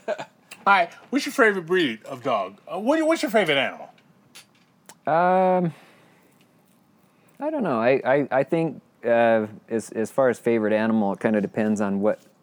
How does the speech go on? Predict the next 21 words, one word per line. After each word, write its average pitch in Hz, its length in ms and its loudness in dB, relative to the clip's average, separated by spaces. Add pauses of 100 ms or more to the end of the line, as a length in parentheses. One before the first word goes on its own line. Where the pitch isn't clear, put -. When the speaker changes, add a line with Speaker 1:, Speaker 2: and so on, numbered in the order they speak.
(260)
Speaker 3:
what 101 400 -6
you're 98 300 -4
doing 92 480 -8 (560)
with 101 220 -6
that 92 180 -4
animal. 82 340 -14 (720)
If - 160 -12
you're, 110 200 0
if 98 200 -8
you're 113 180 0
going 107 600 -4
out 101 200 -6
hiking 107 480 -4
or 101 120 -6
running, 104 580 -4 (320)
I - 20 -12
think 95 160 -6
a 92 40 -6
dog's 95 320 -2
great. 87 340 -10 (220)
Speaker 2:
Yep. 160 160 -10